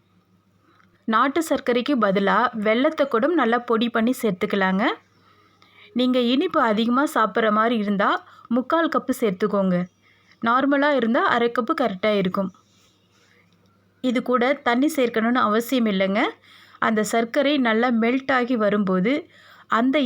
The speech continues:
ஈரத்தன்மையிலே நல்லா மிக்ஸ் ஆகி நல்லா வதங்கி வரும். பாருங்க, நம்ம தண்ணி சேர்க்கணும்னு அவசியமே இல்லை. இதிலே நல்லா மிக்ஸ் ஆயிடுச்சு. பாருங்க, இது நல்லா மிக்ஸ் ஆன பிறகு இது கூட ஒரு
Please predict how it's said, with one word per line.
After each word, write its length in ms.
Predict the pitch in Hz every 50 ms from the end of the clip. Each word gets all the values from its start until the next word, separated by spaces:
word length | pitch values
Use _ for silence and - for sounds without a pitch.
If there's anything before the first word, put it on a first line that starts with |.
| 240 247
ஈரத்தன்மையிலே 760 | 262 262 269 269 269 220 208 208 208 208 202 196 202 247 359 453 - - 220 214
நல்லா 260 | 214 214 214 233 262 247 220
மிக்ஸ் 240 | 208 185 - - - 220 202
ஆகி 160 | 214 254 330 - 254 220
நல்லா 220 | 202 202 214 208 190 196
வதங்கி 320 | 196 185 208 220 214 208 185 185
வரும். 200 | 180 180 180 - - _ _ _ _ _ _ _ _ _ _ -
பாருங்க, 300 | 208 214 226 233 247 294 403 440 - _ _ _ _ _ _ _ _ _ _ _ _ _ _ _ _ _ _ -
நம்ம 160 | 214 208 202 196 - 208
தண்ணி 220 | 214 233 262 294 285 -
சேர்க்கணும்னு 460 | 247 220 - - 208 214 240 277 359 - - 220
அவசியமே 480 | 208 240 233 - 254 233 220 220 220 208 190
இல்லை. 180 | 190 185 185 185 - _ _ - - - - _ - 233
இதிலே 280 | 190 247 233 262 330 359 320 233
நல்லா 180 | 196 202 208 208 208
மிக்ஸ் 240 | 190 - - - 208 196
ஆயிடுச்சு. 360 | 185 180 185 185 - - 180 - - - _ _ _ _ _ _ - - - _ _ _ _ _ -
பாருங்க, 400 | 220 220 226 240 240 247 247 311 392 403 - _ _ _ _ - 240
இது 140 | 220 240 240 220
நல்லா 340 | 208 208 220 233 240 269 330 339 269
மிக்ஸ் 220 | 226 226 - - - 262
ஆன 140 | 247 247 277 302 302 -
பிறகு 360 | 226 208 208 208 208 214 220 254 277 - - _ - - - - _ - 240
இது 120 | 240 226 269 269 254
கூட 160 | 233 202 202 214 233 240 - - _ _ _ - 240
ஒரு 140 | 262 311